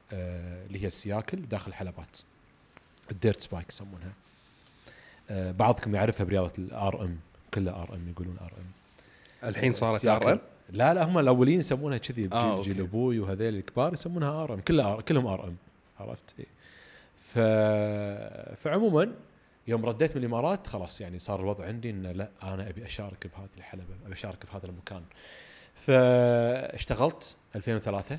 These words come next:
Speaker 1: على عمري، على أساس ألفين وأربعة بروح. في ألفين وأربعة لما بلشت أجهز إني أروح أول سباق لي في الإمارات، طبعًا أنا هي بروحي قاعد أشتغل، معاي ناس قليلة قاعد تتمرن معاي، بس ما كان في أحد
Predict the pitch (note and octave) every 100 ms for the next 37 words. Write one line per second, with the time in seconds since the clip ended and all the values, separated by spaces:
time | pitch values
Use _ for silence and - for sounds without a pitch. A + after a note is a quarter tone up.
0 | - F2+ F2+ G2+ A2 D#3 E2+ F#2+ - G2+
1 | - F3 D#3 A#2 F#2 D#2+ D#2 - - _
2 | _ _ _ _ _ _ _ _ _ _
3 | _ _ _ _ - F#3+ A#3 A#3 G#3+ F3
4 | B2 A2 D#3 - - _ _ _ _ _
5 | _ - A#2+ A#2+ A#2 A#2 C#3 D#3 - G#2
6 | C#3+ C3+ G#2 G#2+ A#2 A#2 C#3+ B2+ - -
7 | C3 B2+ - G#2+ A2 G2+ F2+ F2 - D3
8 | C3 C3 D#3 F#3 - - _ _ _ _
9 | - A#2 B2 A#2+ C3+ C#3+ - A2+ B2+ A#2
10 | G2 F#2+ - G#2 D3 - _ _ _ _
11 | _ - C3+ C3+ C3+ B2 C3 - - B2
12 | B2 G2+ G2+ - A#2 A2+ G#2 G#2 G2 C3
13 | F#3 - - - - - A#2+ - - C3+
14 | D3 B2+ - A#2+ G2+